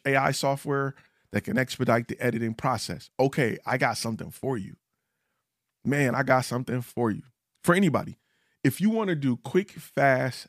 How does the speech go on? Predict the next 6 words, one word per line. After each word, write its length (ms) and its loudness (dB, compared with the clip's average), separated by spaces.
animated 600 0
lyrics 720 2
or, 420 -2
uh, 240 4
auto 320 6
subtitling, 760 -2